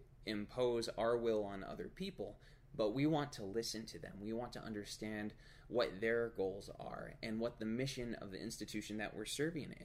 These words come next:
is, and to do our best in order to push that out and to better communicate it with other people in an uplifting way that doesn't, uh,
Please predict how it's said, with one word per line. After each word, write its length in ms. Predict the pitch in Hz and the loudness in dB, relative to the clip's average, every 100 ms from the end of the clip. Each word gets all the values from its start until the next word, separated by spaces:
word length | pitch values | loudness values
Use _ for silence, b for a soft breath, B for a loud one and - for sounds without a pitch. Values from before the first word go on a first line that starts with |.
| - | -12
is, 140 | - B B - | -14 B B -8
and 140 | 107 | -6
to 100 | 104 | -6
do 300 | 104 127 131 | -2 0 2
our 160 | - 113 | 2 2
best 460 | 98 101 104 - - B - | 4 2 2 -4 -10 B -6
in 60 | 110 | -2
order 200 | 110 107 | 0 0
to 80 | 92 | -2
push 440 | - 123 117 - - | -2 -2 0 -4 -6
that 260 | - - - - | -8 -10 -10 -4
out 240 | 104 - | -4 -2
and 120 | 95 | -4
to 100 | 98 | -6
better 260 | 92 117 127 | 4 6 6
communicate 640 | 123 - 110 110 110 92 | 0 -2 0 0 -2 -2
it 100 | 92 | -2
with 140 | - - | -4 -6
other 220 | 92 - | -6 -6
people 380 | - 131 - 101 B B - | -6 -8 -8 -12 B B -4
in 100 | 117 | 0
an 160 | 113 110 - | 0 0 0
uplifting 800 | 139 139 127 120 - 107 101 | 0 2 2 2 0 -4 -2
way 320 | 95 92 104 - - | -2 -2 -4 -10 -2
that 260 | 104 95 | 0 2
doesn't, 400 | 104 123 123 107 - B B B | 4 4 2 -4 -8 B B B
uh, 260 | - 101 95 | -10 -8 -8